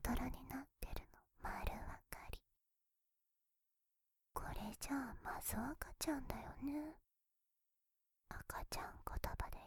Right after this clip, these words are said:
喜んでる変態マゾ赤ちゃん。はーい、マゾ赤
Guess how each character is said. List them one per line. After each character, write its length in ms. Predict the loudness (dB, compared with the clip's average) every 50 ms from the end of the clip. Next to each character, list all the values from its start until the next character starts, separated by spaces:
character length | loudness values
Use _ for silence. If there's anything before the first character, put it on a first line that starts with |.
| -10
喜 400 | -4 -2 -2 0 0 0 -2 -2 -2 -2
ん 80 | -4 -4 -6
で 200 | -8 -6 -6 -8
る 80 | -8 -8 -14 -16 -20 -20 -20 -20 -20 -20 -20 -20 -20 -20 -20 -20 -20 _ _ -8
変 160 | -4 -2 0 0 0 -2 -4 -8 -12 -4 -2
態 260 | -2 -2 -2 -6 -6 -10 -14 -12 -8 -8
マ 60 | -8 -6 -6
ゾ 140 | -6 -6 -6 -4 -6 -8 -10 -6 -6
赤 100 | -6 -6 -6 -10 -8 -8
ち 80 | -8
ゃ 60 | -8
ん。 140 | -8 -14 -18 _ _ _ _ _ _ _ _ _ _ _ _ _ _ _ _ _ _ _ _ _ _ _ _ _ _ _ _ _ _ _ _ _ -20 -20 -20 _ -10
は 400 | -4 -2 0 2 2 2 0 0 0
ー 40 | -2
い、 60 | -2 -4 -8 _ _ _ _ -8 0
マ 200 | 2 2 2 4
ゾ 120 | 2 2 2 2 2 2 0 0 -2 -2 -4
赤 80 | -6